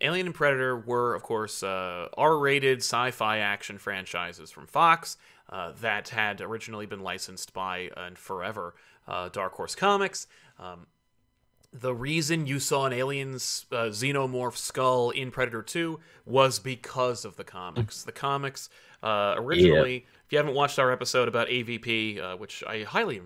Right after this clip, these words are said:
Speaker 1: uh, suggest you do 'cause it's a lot of fun, um, the original concept, uh, was that, um,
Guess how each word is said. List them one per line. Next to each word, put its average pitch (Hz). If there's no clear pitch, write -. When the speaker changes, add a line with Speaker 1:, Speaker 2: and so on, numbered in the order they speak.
Speaker 1:
uh, -
suggest 95
you 85
do 87
'cause -
it's -
a -
lot 139
of 104
fun, 82
um, 87
the 113
original 113
concept, 117
uh, 90
was 95
that, 95
um, 85